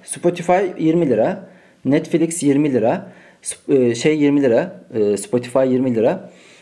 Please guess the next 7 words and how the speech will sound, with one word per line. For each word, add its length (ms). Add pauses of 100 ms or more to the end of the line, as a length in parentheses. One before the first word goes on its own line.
(340)
e, 60 (920)
Amazon 400
Prime 240
sekiz 300
dokuz 320
lira. 340 (600)
Yani 280